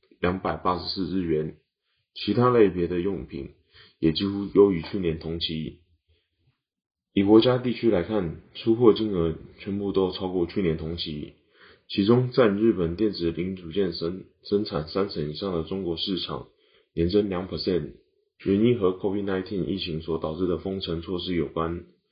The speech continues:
另外，汽车相关生产占大多数的美国市场，也较去年同期成长了百分之二十六。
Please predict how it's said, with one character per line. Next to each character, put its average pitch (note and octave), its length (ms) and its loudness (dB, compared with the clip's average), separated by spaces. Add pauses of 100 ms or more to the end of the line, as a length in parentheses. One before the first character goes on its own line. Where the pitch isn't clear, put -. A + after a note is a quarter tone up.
(520)
另 B2 180 6
外， A2+ 160 8
汽 A#2 200 0
车 G2+ 200 2
相 G#2 180 -4
关 G2+ 240 -2
生 G#2 220 -2
产 D#2 220 -8
占 F2+ 260 -2
大 F#2 160 -2
多 F2 120 -4
数 F2 200 -2
的 D#2 80 0
美 D2+ 180 -8
国 D#2 220 -8
市 G#2+ 160 -4
场， D#2 260 -6 (340)
也 D2+ 120 -4
较 F2+ 180 2
去 F2+ 200 -2
年 D#2 200 -2
同 D#2+ 200 -6
期 D#2 220 -6
成 D#2+ 260 -8
长 D2 180 -4
了 D2 60 -10
百 C#2+ 180 -12
分 E2+ 180 -6
之 F2+ 80 -4
二 D#2 220 0
十 - 160 -4
六。 F2+ 260 2